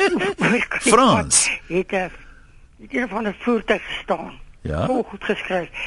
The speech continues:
Speaker 1: En ek het dit so gelees en ek sê vir my broer, "Ek wonder wat beteken daai mobilei ete."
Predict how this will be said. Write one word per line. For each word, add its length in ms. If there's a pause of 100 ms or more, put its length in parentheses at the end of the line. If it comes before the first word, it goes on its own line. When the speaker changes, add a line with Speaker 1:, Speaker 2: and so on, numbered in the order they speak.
(420)
Speaker 1:
En 240
ek 220
het 140
dit 160
so 180
gelees 440
en 60
ek 200
sê 180
vir 140
my 160
broer, 400 (500)
"Ek 140
wonder 240
wat 180
beteken 460
daai 240
mobilei 640
ete." 560